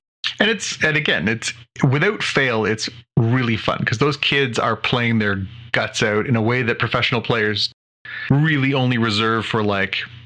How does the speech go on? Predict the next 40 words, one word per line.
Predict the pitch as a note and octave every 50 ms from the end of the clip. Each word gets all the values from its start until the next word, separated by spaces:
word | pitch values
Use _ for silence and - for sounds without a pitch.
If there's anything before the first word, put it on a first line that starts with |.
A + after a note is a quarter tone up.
| - _ _ -
important | B2 A2 - - A#2+ - - G2+
playoff | - - - - - F#2 -
games. | - - - - - - - - - - - - _ _ _ _ -
So | - C3
they | A#2 C3+ D3 D3
are | C#3 B2+
just | A2+ G#2 A2+ A#2+ G#2 F#2+ G2 G#2 G#2+ - - - - - - - - _ _ _ _ -
going | D3 C#3 C#3+ C#3+ C3 A#2+ A2 G#2 G#2 G#2+ G#2
so | - - - - - - G3+ F#3 C#3+
fast, | - - - - D#3 D#3 C#3+ A#2+ - - - -
so | E3+ E3+ D#3+ C#3+
hard, | A#2 - - - C3 B2 B2+ A#2+ G#2+ G2+ G2 -
competing | - C3 A#2 - - D3+ C3+ A#2+ A2
so | - - - F3 E3 D3+
hard, | B2+ C#3+ C#3 C3 A#2+
and | - G#2+ G#2+
it's, | G#2 - - - - - - - -
it, | - - - - - A3+ D3
their | C#3 C3+ C3
emotions | B2 A#2+ A#2+ B2 D#3 D3 - - C3 A#2 G#2+
are | A2
just | G2+ - - C3 A#2+ - - - G#2+ -
bubbling | C#3 C#3 C#3 C#3 C3 A#2+ A2+ G#2+
to | A2 G#2
the | G2+ G#2
surface. | - - A#2 A#2 - G2+ -
So | -
it's | - A#2
very | C3+ D3 A3 D#4+ G#3+
dramatic | C3 A#2 A2+ A2 A2+ B2 B2 A2+ G#2 -
and | G#2+ A2
really | B2+ B2 A2
fun | - - A#2+ A#2
to | G#2+ G2+
watch | G#2 G#2 G#2+ G#2+ -
if | -
you're | - -
a | -
sports | - - - G#2+ G#2+ G#2+ -
fan. | - E2+ C#2+ - G#1+ A#2+